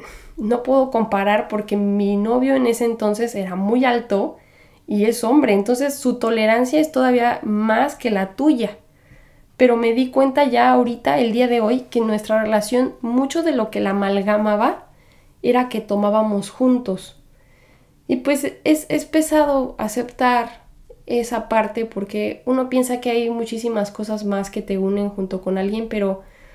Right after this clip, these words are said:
a veces ese tipo de pequeñeces son las que dices, "No estaba bien, no estaba bien que, que eso haya sido algo que nos uniera y que era algo de lo que yo no era consciente, sino hasta el día de hoy".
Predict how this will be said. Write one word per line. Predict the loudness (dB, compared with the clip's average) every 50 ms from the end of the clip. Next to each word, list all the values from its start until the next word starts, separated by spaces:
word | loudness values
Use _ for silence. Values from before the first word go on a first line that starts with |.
| -20 -20 _ _ _ -20 -20 _ _ -20 -18 -12
a | -8 -2 2
veces | 2 2 2 2 0 0 -2 -8 _ _ _ _ _ _ _ _ _ _ _ _ _ _ _ -20 -14 -8 -4
ese | -2 -2 -2 -2
tipo | -2 -4 -6 -4 -2 0 0
de | 0 0
pequeñeces | 0 -2 -4 -2 -2 -2 0 2 2 0 0 0 -2 -2 -2 -2 -4 -10
son | -8 -4 -2 0 0
las | 0 0 -2 -4
que | -6 -8 -6
dices, | -6 -6 -6 -6 -6 -6 -8 -10 -10 -8
"No | -4 -2 0 0 0
estaba | 0 -2 -4 -4 -2 -2 -2
bien, | -2 -2 0 0 0 -2 -2 -6 -10 -14 -20 -20 -20 -18 -12 -6
no | -2 -2
estaba | -2 -2 -2 -2 -2 0 -2 -2
bien | -2 -2 -2 -2 -2
que, | -2 -4 -4 -4 -4
que | -4 -4 -2 0 0
eso | -2 -2 -4 -4
haya | -2 -2 -2 -4
sido | -4 -6 -4 -2 -2 0
algo | 0 0 -2 -4 -4 -6 -6
que | -6 -4
nos | -2 -2 -2 -4 -4 -2
uniera | -2 0 0 0 0 2 2 2 2
y | 0 -2 -4
que | -4 -4 -4 -4 -6 -8 -14 -20 -20 -12 -8 -4
era | -2 0 0 0
algo | 0 0 -2
de | -2 -2 -2
lo | -4 -4
que | -4 -4
yo | -2 -2
no | -2 -2 -2 -2 -2 -2
era | -4 -4 -4 -2 -2 -2 -4
consciente, | -4 -6 -4 -4 -6 -6 -6 -4 -4 -4 -4 -4 -4 -6 -6
sino | -4 -4 -4 -4 -4
hasta | -4 -6 -6 -6 -4
el | -2 -2
día | 0 0
de | 0 0 0
hoy". | -2 -2 -4 -6